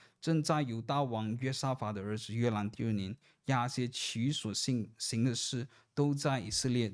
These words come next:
诸王记上。那弟兄姐妹们，在这里的时候，我们刚才在之前的背景当中讲到，呃，在，呃，以色列分裂之后，分成了北国以色列和南国犹大国。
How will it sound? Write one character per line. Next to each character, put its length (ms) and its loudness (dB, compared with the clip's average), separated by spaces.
诸 280 0
王 240 -2
记 200 -4
上。 300 -2
那 100 -4
弟 160 -4
兄 120 4
姐 120 4
妹 100 4
们， 140 2
在 200 4
这 140 -4
里 100 0
的 140 0
时 140 -4
候， 60 2
我 120 2
们 320 0
刚 180 0
才 280 -2
在 200 0
之 200 -4
前 260 -4
的 80 0
背 180 2
景 240 -2
当 160 -2
中 200 2
讲 260 -2
到， 260 0
呃， 300 -4
在， 500 0
呃， 320 -4
以 100 -10
色 200 0
列 180 2
分 380 0
裂 120 4
之 200 -4
后， 200 2
分 300 -2
成 240 2
了 100 4
北 380 2
国 240 2
以 100 0
色 200 2
列 320 4
和 220 -2
南 320 2
国 180 0
犹 160 0
大 220 -2
国。 280 -8